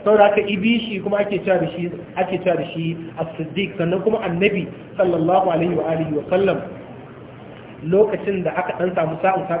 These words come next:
tsakanin Nana Aisha da Safiya, ko tsakanin ita da Hafsa, na manta dai kowace ce.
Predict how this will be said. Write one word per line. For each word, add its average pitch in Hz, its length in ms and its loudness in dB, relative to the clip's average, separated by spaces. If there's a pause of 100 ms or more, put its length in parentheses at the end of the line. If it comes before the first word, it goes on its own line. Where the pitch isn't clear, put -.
tsakanin 170 400 -2
Nana 160 240 -2
Aisha 170 720 -2
da 147 80 -2
Safiya, 156 480 -4 (1120)
ko 196 120 4
tsakanin 175 480 0
ita 185 160 -2
da 180 120 0
Hafsa, - 420 -6
na 170 140 2
manta 170 220 0
dai 156 120 -2
kowace 160 460 -2
ce. 139 120 -12